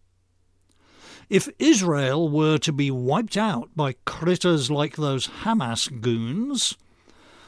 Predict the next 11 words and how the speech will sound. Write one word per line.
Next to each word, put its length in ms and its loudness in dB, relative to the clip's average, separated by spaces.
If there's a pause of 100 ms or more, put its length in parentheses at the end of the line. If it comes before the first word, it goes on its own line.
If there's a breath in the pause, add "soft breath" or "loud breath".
(100 soft breath)
that 220 0
would 160 0
be 240 2
a 100 -2
net 340 -2
loss 380 -2
for 180 -6
civilization. 920 -4 (2750 soft breath)
All 220 2
that 240 2
said, 560 0